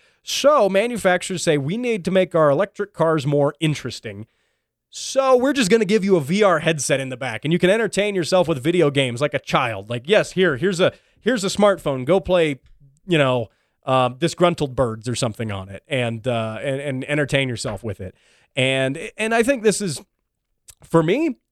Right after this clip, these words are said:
I would stay away from this wholeheartedly. Um, if anything, just because, uh, I usually like to be driving the car because you know what happens? <laughs> This is a thing for me. When I'm not driving a car,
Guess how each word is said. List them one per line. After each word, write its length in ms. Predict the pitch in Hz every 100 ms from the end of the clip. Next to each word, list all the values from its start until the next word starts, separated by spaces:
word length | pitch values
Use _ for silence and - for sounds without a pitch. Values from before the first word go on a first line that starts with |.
| _ -
I 80 | 220
would 160 | 233
stay 240 | 156 220 196
away 240 | 175 160
from 180 | 147 151
this 360 | 143 - - - _ _ _ -
wholeheartedly. 760 | 185 185 151 135 107 98 98 - _ _
Um, 300 | 113 110 110 -
if 180 | 240 202
anything, 500 | 254 302 127 107 101
just 200 | 143 -
because, 500 | 139 139 117 95 - _ _
uh, 260 | 107 104 98
I 100 | -
usually 280 | 190 151 123
like 200 | 110 120
to 80 | 92
be 100 | 104
driving 380 | 180 233 185 156
the 60 |
car 240 | - 151 202
because 320 | 185 175 143
you 140 | -
know 60 | 185
what 120 | 254
happens? 420 | 233 214 185 -
<laughs> 40 | -
This 200 | 220 269
is 100 | 214
a 60 |
thing 180 | 196 208
for 140 | - 165
me. 240 | 185 110 _ _ _
When 120 | 143
I'm 180 | 196 262
not 200 | 220 190
driving 400 | 151 202 175 151
a 60 | 131
car, 400 | 220 202 139